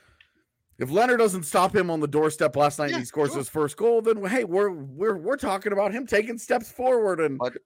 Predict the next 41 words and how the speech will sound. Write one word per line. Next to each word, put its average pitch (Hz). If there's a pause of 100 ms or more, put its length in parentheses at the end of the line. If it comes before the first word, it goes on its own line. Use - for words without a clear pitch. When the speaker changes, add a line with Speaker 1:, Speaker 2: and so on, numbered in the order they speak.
(180)
Speaker 2:
he -
did 165
stop 90
him, 82
Speaker 1:
he 202
fought 277
Speaker 2:
so. -
Speaker 1:
through 277
adversity 247
and 185
this 233
and 226
that, 269
but 185
instead, 247
nothing 202
changed. 262 (120)
Speaker 2:
Yep. 214 (400)
Speaker 1:
You 143
know, -
if 160
we, 208 (280)
<laughs> -
if 147
we 262
lived 240
in 226
a 208
world 214
where 175
the 160
things 208
that 160
we 190
wanted 175
to 147
happen 160
happened 175
all 127
the 123
time, 135